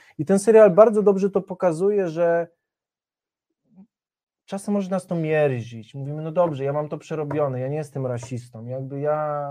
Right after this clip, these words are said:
jakby nie jestem mizo-, ale to siedzi w nas.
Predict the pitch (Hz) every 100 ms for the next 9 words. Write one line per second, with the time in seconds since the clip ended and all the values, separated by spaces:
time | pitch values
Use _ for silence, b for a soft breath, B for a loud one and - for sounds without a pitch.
0 | 139 143 135 139 139 139 151 147 143 139
1 | 127 151 147 147 156 156 b b b b
2 | b b b _ _ _ - 147 - 175
3 | 147 131 117 117 - _